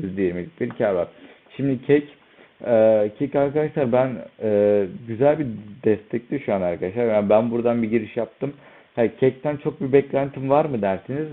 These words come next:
Benim çok bir beklentim yok. Sadece uzun zamandır ben Kek coin alamıyordum, alamıyordum, alamadım. Bir türlü alamadım arkadaşlar.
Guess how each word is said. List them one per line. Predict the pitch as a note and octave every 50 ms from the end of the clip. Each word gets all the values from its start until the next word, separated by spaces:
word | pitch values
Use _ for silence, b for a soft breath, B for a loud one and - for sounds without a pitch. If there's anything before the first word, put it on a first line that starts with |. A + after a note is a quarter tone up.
| C3 A2+ A2+ A2 - - G#2
Benim | B2 B2 B2+ C3 C3 A#2
çok | - - C3+ B2+ -
bir | G#2+ G2
beklentim | G#2+ G2 - - A#2 B2 C3 C3 - C#3 C#3
yok. | B2 B2 B2 - B B B B B B _ _ _ _ -
Sadece | C#3+ C#3 C#3+ C#3 D3
uzun | C#3 C#3 B2+ C3 D3+ D3+
zamandır | C#3+ C#3 C#3 C3+ C#3 C#3 C3+ B2
ben | C3+ C3 B2+ B2+ -
Kek | - C#3 C#3 -
coin | - C#3 C3 A2
alamıyordum, | - - G#2+ A2+ B2+ C#3 C3 A2+ G#2 G2 A2+ A#2+ A#2 -
alamıyordum, | G#2+ G2+ G2+ A2+ A#2+ A#2+ A2 G2+ F#2+ - G2 E2
alamadım. | F#2 G2+ G#2 A2 A2+ A2+ G#2 G2 G2 G2 G2+
Bir | A#2+ A#2+
türlü | - D3 C3+ A#2
alamadım | G2 F#2 G2 G#2+ A2 A2 G#2+ G2 F#2 F2+
arkadaşlar. | F2 F2 - F2+ F2 - G2